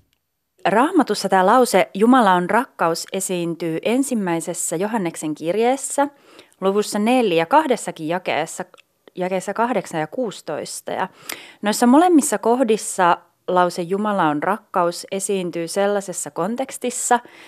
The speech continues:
jossa todetaan, että rakkaus on Jumalasta lähtöisin. Näissä kohdissa Jumalasta käytetään kreikan kielen sanaa agape. Ja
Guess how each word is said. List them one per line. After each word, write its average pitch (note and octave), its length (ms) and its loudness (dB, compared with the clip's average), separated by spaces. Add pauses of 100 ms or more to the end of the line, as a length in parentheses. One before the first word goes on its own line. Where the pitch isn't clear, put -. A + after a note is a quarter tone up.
(340)
jossa G#3+ 320 2
todetaan, G#3+ 520 4
että F#3 180 0
rakkaus F#3+ 480 2
on F3 140 0
Jumalasta F#3+ 580 2
lähtöisin. D3 1000 -4 (340)
Näissä B3+ 420 2
kohdissa A3+ 720 0
Jumalasta A3+ 500 2
käytetään F#3+ 580 2
kreikan G3 460 0
kielen E3+ 320 0
sanaa D#3+ 420 2
agape. E3 680 0 (800)
Ja E3 200 4